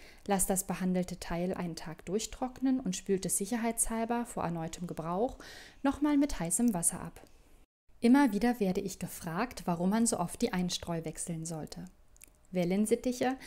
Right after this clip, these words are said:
als australische Steppen- und Wüstenbewohner haben einen sehr trockenen Kot. Dieser zersetzt sich bei Zimmertemperatur sehr schnell,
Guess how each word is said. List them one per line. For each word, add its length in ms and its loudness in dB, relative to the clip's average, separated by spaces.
als 180 -2
australische 640 0
Steppen- 380 -4
und 180 -6
Wüstenbewohner 920 0
haben 180 -4
einen 180 -2
sehr 280 -2
trockenen 480 -2
Kot. 360 -6
Dieser 320 2
zersetzt 440 0
sich 200 -2
bei 140 -4
Zimmertemperatur 1080 -2
sehr 180 -2
schnell, 440 -4